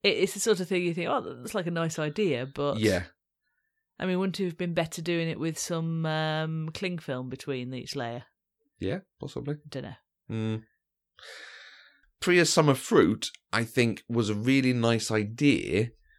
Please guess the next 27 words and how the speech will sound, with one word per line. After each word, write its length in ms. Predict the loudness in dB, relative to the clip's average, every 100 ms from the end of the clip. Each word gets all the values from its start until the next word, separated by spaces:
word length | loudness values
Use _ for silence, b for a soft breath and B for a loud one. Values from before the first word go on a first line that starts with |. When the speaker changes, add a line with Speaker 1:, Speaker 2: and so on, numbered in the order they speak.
| _ _
Speaker 2:
but 100 | 4
even 280 | 6 6 4
with 120 | 4
the 60 | 4
meringues 440 | 2 2 2 0
on 320 | 0 0 -2 0
the 120 | 2
outside, 460 | 2 0 -2 0 0
um, 140 | -4 -6
I, 80 | -10 -10 _ -14 B B B _ _ _ _ B B B _
it 160 | 2
looked 160 | 4 2
like 200 | 2 4
a 160 | 4 2 _ _ _ _ _ 2
birthday 260 | 2 2
cake 320 | -6 -8 -10 -8
type. 200 | -8 -8 _ _ _ _
Speaker 1:
Yeah, 180 | 2 2
it, 140 | 2 -2
it 160 | -4
didn't 260 | -4 -4 -4
look 120 | 0
like 200 | 0 0
a 40 |
bomb 360 | 0 0 0 -2
to 120 | -6
me. 260 | -8 -10